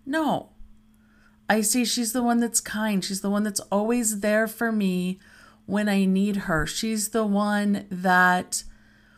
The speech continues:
takes time out of her day to text me to see how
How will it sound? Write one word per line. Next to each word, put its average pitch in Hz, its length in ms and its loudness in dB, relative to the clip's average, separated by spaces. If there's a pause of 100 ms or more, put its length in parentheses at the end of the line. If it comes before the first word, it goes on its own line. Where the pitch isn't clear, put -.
(680)
takes 262 300 2
time 220 280 0
out 214 140 2
of 202 80 -2
her 214 140 -2
day 202 420 2
to 196 220 -2
text 190 420 -2
me 175 300 0
to 165 480 0
see 196 440 2
how 175 760 -2